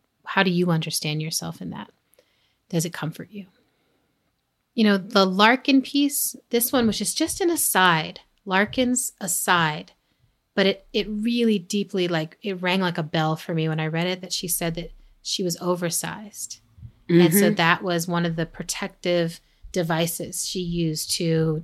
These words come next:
Speaker 1: avoid sexual assault and, and survive through that. And so I wanted to ask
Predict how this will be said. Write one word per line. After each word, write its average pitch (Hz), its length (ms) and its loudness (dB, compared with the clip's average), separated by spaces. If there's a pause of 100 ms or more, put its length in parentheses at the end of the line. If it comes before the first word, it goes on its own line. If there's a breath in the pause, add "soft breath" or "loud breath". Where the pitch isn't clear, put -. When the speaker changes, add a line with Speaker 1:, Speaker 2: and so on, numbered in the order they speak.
(140)
Speaker 1:
avoid 170 520 2
sexual 170 400 0
assault 160 480 -2
and, 160 240 -6
and 165 340 -8
survive 170 580 -4
through 214 240 -2
that. 180 300 0 (560 loud breath)
And 180 520 0
so - 160 0
I 185 80 4
wanted 196 220 2
to - 120 -6
ask 165 340 -6